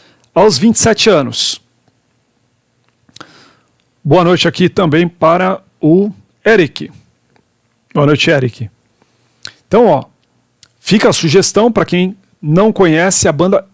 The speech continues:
Stone the Crows. Stone the Crows é uma es-, é uma expressão, né? É tipo, ah, vai pro inferno, alguma coisa assim, sabe? Que, que se lasque, que se dane, alguma coisa assim.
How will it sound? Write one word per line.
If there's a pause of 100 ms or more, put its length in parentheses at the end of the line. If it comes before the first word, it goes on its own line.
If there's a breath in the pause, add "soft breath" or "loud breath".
Stone (420)
the (240)
Crows. (1000 soft breath)
Stone
the
Crows (120)
é
uma
es-, (120)
é
uma (480)
expressão,
né? (420)
É
tipo,
ah, (540)
vai
pro
inferno,
alguma
coisa
assim,
sabe?
Que,
que (240 soft breath)
se
lasque,
que
se
dane,
alguma
coisa
assim.